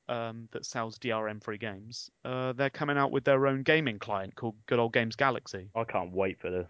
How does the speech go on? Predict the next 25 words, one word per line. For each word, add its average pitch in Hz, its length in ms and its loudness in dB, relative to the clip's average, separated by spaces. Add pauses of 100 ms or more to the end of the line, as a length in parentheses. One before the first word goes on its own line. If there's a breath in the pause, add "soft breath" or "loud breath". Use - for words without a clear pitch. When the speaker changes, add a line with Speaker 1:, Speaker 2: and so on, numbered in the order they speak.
(120)
Speaker 2:
I - 40 -8
can't 92 280 -4
wait. 92 260 2 (640)
Speaker 1:
Isn't 131 220 4
that, 123 160 4 (160)
it's 123 220 0
gonna 143 240 4
be 139 80 6
amazing. 131 400 4
I 131 80 4
mean, 143 160 4
I 139 220 6
looked 151 260 0
at 139 80 -6
the, 117 240 -2
uh, 110 80 0
the - 100 -10
trailer, 117 380 0
which - 180 -14
doesn't 123 220 -6
actually - 240 -14
show - 180 -2
you 127 140 2
the 104 80 -10
client, 95 400 -12